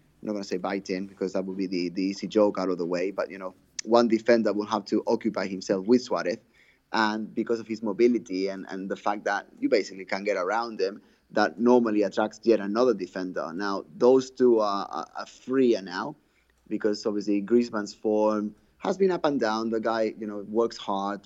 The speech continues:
but he's not Suarez. He's not that deadly in front of goal,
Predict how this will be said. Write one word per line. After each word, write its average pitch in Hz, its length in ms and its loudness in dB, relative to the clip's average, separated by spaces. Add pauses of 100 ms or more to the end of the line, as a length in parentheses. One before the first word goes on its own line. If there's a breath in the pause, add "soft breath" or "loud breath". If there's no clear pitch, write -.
but 104 260 -2 (280)
he's 123 340 -4
not 113 280 0 (380)
Suarez. 98 460 -2
He's 113 180 -6
not 104 160 -2
that 95 240 0
deadly 92 280 -2
in 87 80 -8
front 95 240 -10
of 85 140 -8
goal, 98 320 2